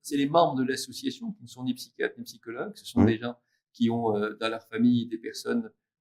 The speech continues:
Speaker 1: souvent gravement malades au niveau psychiatrique. On ne veut pas que les gens en arrivent là. On souhaite que les gens n'arrivent pas là. Donc, on a, on considère que nous avons un rôle de prévention essentiel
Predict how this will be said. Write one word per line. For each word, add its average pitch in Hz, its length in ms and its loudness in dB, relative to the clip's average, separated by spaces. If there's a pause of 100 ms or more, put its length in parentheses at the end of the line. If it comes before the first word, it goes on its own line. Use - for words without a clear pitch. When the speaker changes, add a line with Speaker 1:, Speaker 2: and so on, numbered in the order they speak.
Speaker 1:
souvent 120 400 4
gravement 113 800 -2
malades 117 380 0
au - 20 -14
niveau 113 220 -10
psychiatrique. 107 600 -6
On 139 100 2
ne 139 80 0
veut 143 160 0
pas 151 220 -2
que 120 80 -4
les 117 60 2
gens 117 180 -10
en 117 40 -20
arrivent 117 320 -20
là. 113 120 -20 (160)
On 117 40 -20
souhaite - 300 -6 (100)
que - 80 -20
les 117 80 -18
gens 123 120 -6
n'arrivent 117 280 -10
pas - 100 -6
là. 123 120 -2
Donc, 123 200 -4
on 123 120 -2
a, 127 140 6 (240)
on 131 100 2
considère 147 480 4
que 139 60 -8
nous 131 140 2
avons 131 200 0
un 131 100 -2
rôle 135 260 0
de 131 80 -8
prévention 127 640 -6 (320)
essentiel - 720 6